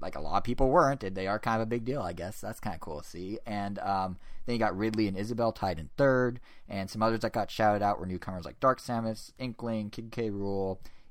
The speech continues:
Someone even got in Joker from Persona five right under the deadline of our contest, since it lined up just right. Um, and there are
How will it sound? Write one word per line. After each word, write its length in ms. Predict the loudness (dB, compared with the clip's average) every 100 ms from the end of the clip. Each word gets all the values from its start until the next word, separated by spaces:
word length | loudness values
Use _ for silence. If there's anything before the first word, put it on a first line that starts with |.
| -14
Someone 280 | 0 2 2
even 200 | 2 6
got 220 | 8 8
in 140 | 6 0
Joker 400 | 0 0 -2 -4
from 140 | 0
Persona 360 | 0 0 -4 -2
five 400 | 0 0 0 0
right 180 | 0
under 200 | 0 -4
the 80 | -6
deadline 380 | -4 -4 -4 -6
of 100 | -6
our 80 | -6
contest, 500 | -6 -6 -8 -10 -10
since 240 | -14 -12
it 140 | -14 -6
lined 280 | -4 -4 -4
up 100 | -8
just 280 | -10 -8 -8
right. 240 | -10 -12 -16 -18 -20 -6
Um, 260 | 4 4 4
and 120 | 2
there 80 |
are 100 | 0